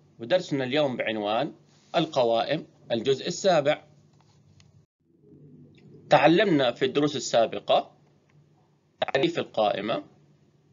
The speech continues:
الصيغة العامة لتعريف القائمة، إنشاء قائمة مثال واحد واثنان وثلاثة، الوصول إلى عناصر القائمة، استخدام الدوال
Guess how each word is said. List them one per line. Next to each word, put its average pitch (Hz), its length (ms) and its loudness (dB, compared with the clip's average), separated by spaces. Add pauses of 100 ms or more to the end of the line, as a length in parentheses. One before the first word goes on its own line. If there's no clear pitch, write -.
(840)
الصيغة 208 400 -2
العامة 131 580 0
لتعريف 123 460 0
القائمة، 110 640 -2 (1300)
إنشاء 151 400 2
قائمة 127 460 -2
مثال 117 460 -2
واحد 120 460 -4
واثنان 120 420 -4
وثلاثة، 104 680 -4 (1200)
الوصول 185 580 0 (160)
إلى 170 120 2
عناصر 127 460 -2
القائمة، 107 680 -2 (1160)
استخدام 156 560 -2
الدوال 139 640 0